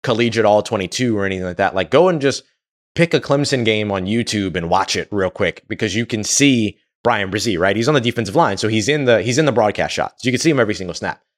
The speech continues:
And you're watching, but what you're really watching is not Bryan Bresee.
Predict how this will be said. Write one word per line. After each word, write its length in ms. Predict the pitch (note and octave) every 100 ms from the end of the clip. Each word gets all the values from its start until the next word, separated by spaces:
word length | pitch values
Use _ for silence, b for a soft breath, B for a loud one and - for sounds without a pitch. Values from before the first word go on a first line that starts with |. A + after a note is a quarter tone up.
| _ _ C#3
And 160 | C#3+
you're 160 | C3 A#2+
watching, 800 | A2+ C#3 D3+ - D3 B2+ A#2+ A2+ _ _ _ _ _
but 160 | - D#3
what 180 | D#3 D3+
you're 100 | C3
really 260 | D#3+ G#3+
watching 380 | D#3+ C#3+ D3 C#3
is 160 | A2 G2
not 380 | A#2+ C#3 - A2
Bryan 320 | B2+ C3 A#2
Bresee. 480 | G#2 G2 A#2 D3